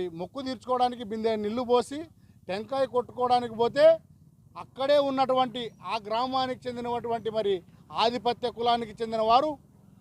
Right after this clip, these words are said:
కుల వివక్షత అంటరానితనంతో మాదిగలు ఆ దేవుడి దగ్గరికి రాకూడదు,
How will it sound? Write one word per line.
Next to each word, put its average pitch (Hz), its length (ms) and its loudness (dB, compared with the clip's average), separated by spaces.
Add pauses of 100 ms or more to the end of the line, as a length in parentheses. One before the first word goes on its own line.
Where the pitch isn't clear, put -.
(140)
కుల 247 180 0
వివక్షత 240 440 2 (180)
అంటరానితనంతో 233 840 2 (600)
మాదిగలు 247 580 0 (640)
ఆ 175 100 -4 (140)
దేవుడి 247 380 4
దగ్గరికి 240 360 -2
రాకూడదు, 247 500 0